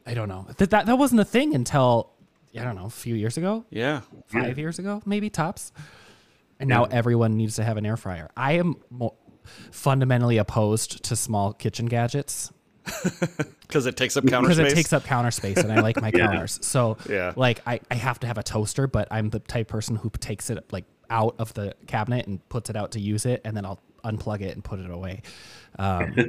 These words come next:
Speaker 3: <laughs>
Speaker 1: so I can't imagine having an air fryer or something that's gonna take up more space. It'll just stress me out.
Speaker 2: Yeah.
Speaker 1: Or what's the one that flips up and away? I need that one.
Speaker 2: Yeah, we have that one. That's the Ninja Foodie or something.
Speaker 1: So you still have your counter space?
Speaker 2: Yeah, I mean,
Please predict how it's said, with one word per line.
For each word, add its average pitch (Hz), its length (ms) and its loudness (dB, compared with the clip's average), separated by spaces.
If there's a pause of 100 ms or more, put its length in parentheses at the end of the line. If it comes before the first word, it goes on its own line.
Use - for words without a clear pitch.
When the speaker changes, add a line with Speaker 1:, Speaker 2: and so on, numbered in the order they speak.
(340)
Speaker 3:
<laughs> - 400 -4
Speaker 1:
so - 120 2
I 123 80 4
can't 143 200 2
imagine 110 320 0
having 104 260 -2
an 101 80 0
air 135 160 4
fryer 98 300 -2
or 101 60 0
something 104 280 -2
that's 104 140 -4
gonna 107 160 -4
take - 160 -6
up - 100 -6
more 101 140 -4
space. 113 260 -4
It'll 92 100 -8
just 107 180 -4
stress - 280 -2
me 131 80 2
out. 135 220 -2 (1040)
Speaker 2:
Yeah. 78 260 -10 (380)
Speaker 1:
Or 139 100 -8
what's 151 140 2
the 254 120 2
one 220 120 4
that 160 140 2
flips - 300 -2
up 139 140 0
and 113 80 0
away? 101 340 0
I 113 80 -4
need 131 180 0
that 101 160 -6
one. 92 160 -8 (760)
Speaker 2:
Yeah, 135 160 0
we 135 160 0
have 110 160 -4
that 87 160 -4
one. 85 220 -8
That's 101 240 -6
the 92 260 -4
Ninja 95 540 -4
Foodie 87 420 -10
or 76 100 -10
something. 78 380 -14 (340)
Speaker 1:
So - 200 -2
you 117 100 2
still 113 200 -2
have 107 140 -2
your 101 100 -6
counter 104 260 -4
space? 170 340 -6 (960)
Speaker 2:
Yeah, 190 180 -2
I 147 100 2
mean, 131 300 2